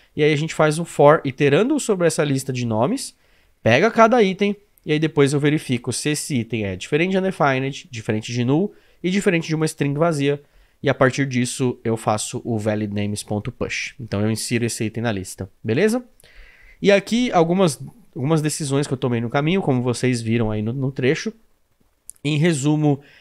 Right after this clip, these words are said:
eu troquei toda essa parte por uma variável e eu usei, eu tô usando o WebStorm pra fazer isso porque eu queria mostrar algumas coisas aqui no WebStorm.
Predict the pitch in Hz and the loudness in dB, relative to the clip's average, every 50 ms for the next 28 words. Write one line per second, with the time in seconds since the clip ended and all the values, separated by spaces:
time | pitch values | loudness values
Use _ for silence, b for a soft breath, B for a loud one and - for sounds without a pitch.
0 | B B B 139 139 139 139 151 151 151 - 165 180 214 214 - - 185 190 180 | B B B 2 2 4 4 0 0 2 0 0 0 0 -4 -2 0 0 2 2
1 | 185 175 - 175 160 - 143 143 139 - - - 139 131 135 131 123 127 127 123 | 0 -2 -2 -2 2 4 4 4 4 0 -2 -2 0 2 2 2 4 4 4 4
2 | 110 104 104 113 139 165 185 - - 151 156 156 170 180 160 151 151 156 165 - | 2 0 0 0 0 0 -2 -2 -2 0 2 2 2 2 0 0 0 -2 -2 -2
3 | 143 135 - 160 160 160 160 160 156 147 151 139 - - 127 113 117 127 127 - | -4 -2 0 0 2 2 2 2 2 0 0 -2 -4 0 0 0 0 0 0 -2
4 | 135 120 - 123 113 117 113 120 - - - 135 123 135 127 - 135 135 135 131 | -2 -2 -2 -4 -2 -2 -4 -4 -4 -6 -6 -4 -4 -4 -2 0 0 0 2 0
5 | 120 - - 113 117 147 170 156 143 - - 131 120 113 113 113 - - 110 110 | -2 -2 0 2 2 2 2 -2 -4 -2 -2 -2 0 0 -2 -4 -4 -2 -2 -2
6 | 104 104 - - 113 104 104 110 135 | -2 -4 -6 -4 -4 -2 0 -2 -2